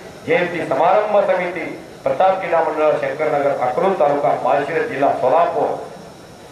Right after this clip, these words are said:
कुस्ती पंढरी कोल्हापूरला म्हटलं जातं, पण खरं आगार सोलापूर जिल्हा आहे.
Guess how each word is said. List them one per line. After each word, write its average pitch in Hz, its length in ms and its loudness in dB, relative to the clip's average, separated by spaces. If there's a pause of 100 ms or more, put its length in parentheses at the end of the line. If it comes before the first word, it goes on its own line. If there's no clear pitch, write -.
(220)
कुस्ती - 220 -2
पंढरी 170 400 0
कोल्हापूरला 160 500 2
म्हटलं 165 280 0
जातं, - 280 0
पण 180 160 0 (100)
खरं 196 160 4
आगार 214 380 4
सोलापूर 196 420 2
जिल्हा 175 220 2
आहे. - 200 -2